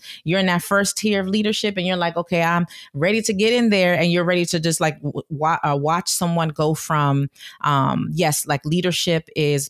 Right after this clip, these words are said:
there's this whole debate about, are you born a leader? You know, in my mind, the answer is no. People are born with, um, traits and qualities. Like, some people are great communicators, or they're great, like, they just have this,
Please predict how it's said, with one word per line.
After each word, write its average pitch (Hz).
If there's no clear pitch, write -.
there's 165
this 165
whole 156
debate 139
about, 135
are 139
you 139
born 135
a 131
leader? 127
You 170
know, 147
in 165
my 196
mind, 190
the 165
answer 160
is 147
no. 147
People 196
are 160
born 160
with, 147
um, 131
traits -
and 151
qualities. 202
Like, 147
some 175
people 165
are 143
great 151
communicators, 175
or 151
they're 156
great, 160
like, 147
they 180
just 170
have 151
this, 147